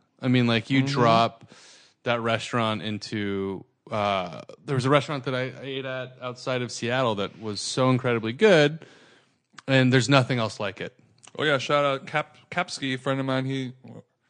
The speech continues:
Speaker 2: he tweeted me like, "Yo, that random place that Andre said he went to in Washington State, I went there and it was fucking amazing."
Speaker 1: Yeah, I mean, and that's like, you go in there. Also, that place <laughs> wasn't extremely expensive, but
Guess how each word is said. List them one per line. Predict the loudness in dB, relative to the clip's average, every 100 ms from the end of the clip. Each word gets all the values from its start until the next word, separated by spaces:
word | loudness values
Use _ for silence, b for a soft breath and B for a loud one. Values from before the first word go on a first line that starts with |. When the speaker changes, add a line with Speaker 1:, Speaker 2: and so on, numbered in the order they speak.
| _ -10
Speaker 2:
he | -10
tweeted | -6 -4 -2
me | -2
like, | -2 -4
"Yo, | -6 -4
that | -2 -2
random | -2 -4 -4
place | -6 -4
that | -6 -4
Andre | -4 -4
said | -6 -6
he | -4
went | -4 -4
to | -6
in | -4
Washington | -6 -6 -8 -10
State, | -8 -6 -4
I | -4
went | -4 -4 -2
there | -2 -2
and | -2
it | -6
was | -8
fucking | -10 -8 -6
amazing." | -2 -2 -2 -8 0
Speaker 1:
Yeah, | 8 8 8 4
I | 2
mean, | 4
and | 4 4
that's | 4 2
like, | 0 0 -2
you | -2
go | 6 8
in | 8
there. | 8 8
Also, | 8 6 2
that | 0
place | -2 -6 -4
<laughs> | -4
wasn't | -2 -2
extremely | -2 -2 0 0
expensive, | -2 0 2 2 2
but | 2